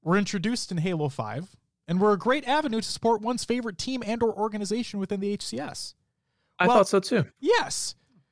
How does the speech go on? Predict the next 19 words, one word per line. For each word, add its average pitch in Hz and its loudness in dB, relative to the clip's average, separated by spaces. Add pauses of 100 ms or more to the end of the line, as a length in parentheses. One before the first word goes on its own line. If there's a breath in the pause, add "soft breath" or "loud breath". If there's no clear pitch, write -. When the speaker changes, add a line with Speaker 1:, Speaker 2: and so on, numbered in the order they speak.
(240)
Speaker 1:
While 294 4
we 285 4
know 339 6
that 247 0
team 285 -2
skins 247 -2
are 233 0
returning 240 2
with 196 0
the 202 0
launch 208 2
of 175 -2
Halo 196 2
Infinite 202 -2
with 180 -2
the 190 -4
introduction 180 -4
of 135 -2
bundles, 160 -2